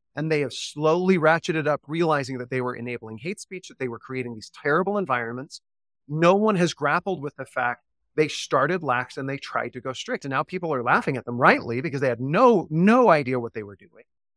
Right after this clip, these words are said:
If you want to fix the problem, you have to figure out how can we enable the best voices to have a louder reach? How can we squelch the worst voices or get rid of them altogether?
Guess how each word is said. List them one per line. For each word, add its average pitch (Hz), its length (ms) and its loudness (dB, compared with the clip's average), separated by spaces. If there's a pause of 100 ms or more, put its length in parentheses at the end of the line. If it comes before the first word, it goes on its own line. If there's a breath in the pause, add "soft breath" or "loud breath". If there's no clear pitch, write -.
(240)
If 160 200 -4
you 143 80 -4
want 147 280 -2
to 208 80 -4
fix - 220 -6
the - 100 -8
problem, 131 460 -2
you 120 160 -12
have 147 300 0
to 175 80 -8
figure 165 360 -6
out 110 220 -4 (360)
how 160 220 6
can 156 220 -2
we 147 100 -2
enable 131 360 -2
the 110 100 -6
best 151 280 -2
voices 165 400 -6
to 123 80 -14
have 104 200 -8
a 104 40 -10
louder 120 340 -2
reach? 240 360 -12 (380)
How 156 160 6
can 151 200 -4
we 120 80 -6
squelch - 480 -2
the 135 140 -6
worst 131 300 -8
voices 196 360 -4
or 135 220 -6
get 127 180 -6
rid 135 140 -4
of 151 100 -6
them 151 140 -4
altogether? 135 640 -8